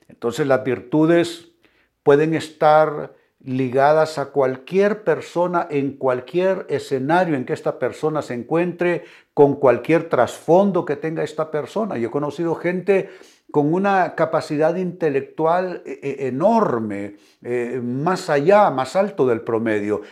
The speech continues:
con una actitud humilde. Y he conocido unos que apenas escriben su nombre todavía y,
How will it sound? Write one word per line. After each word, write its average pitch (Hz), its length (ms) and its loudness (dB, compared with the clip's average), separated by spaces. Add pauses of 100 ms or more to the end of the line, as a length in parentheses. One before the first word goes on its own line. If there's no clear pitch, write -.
(120)
con 165 160 2
una 147 160 0
actitud 117 420 -6
humilde. 95 600 -8 (800)
Y 92 180 -8
he 87 40 -6
conocido 98 520 -4
unos 117 260 -2
que 95 140 -8
apenas 107 880 -2
escriben 110 540 -2
su 123 200 -4
nombre 170 440 2
todavía 175 680 -4
y, 113 560 -4